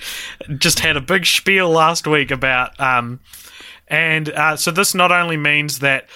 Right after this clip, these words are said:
the Pup Star series exists in the continuing A B C U canon, but it also means that the Pup Star trilogy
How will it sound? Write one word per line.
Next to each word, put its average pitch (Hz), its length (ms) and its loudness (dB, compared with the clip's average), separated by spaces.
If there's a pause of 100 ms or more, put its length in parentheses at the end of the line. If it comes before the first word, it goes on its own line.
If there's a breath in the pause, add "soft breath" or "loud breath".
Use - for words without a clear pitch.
(220 loud breath)
the 127 460 0 (100)
Pup 180 240 0
Star 135 640 2
series 139 480 0
exists 127 640 -2
in 139 120 -2
the 127 60 0
continuing 135 840 -2 (440 loud breath)
A 151 200 2
B 143 160 0
C 139 240 2
U 123 240 0
canon, 156 440 -2
but 139 140 0
it 135 80 0
also 160 300 2
means 139 240 -2
that 127 160 -2
the - 80 -4
Pup - 260 -2
Star 131 240 0
trilogy 117 680 -2